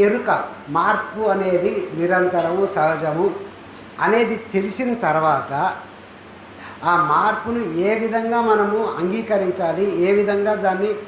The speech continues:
అనుభవించాలి, అది ఎందుకు,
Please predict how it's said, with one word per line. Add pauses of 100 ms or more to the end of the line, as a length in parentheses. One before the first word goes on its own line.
(640)
అనుభవించాలి, (880)
అది
ఎందుకు,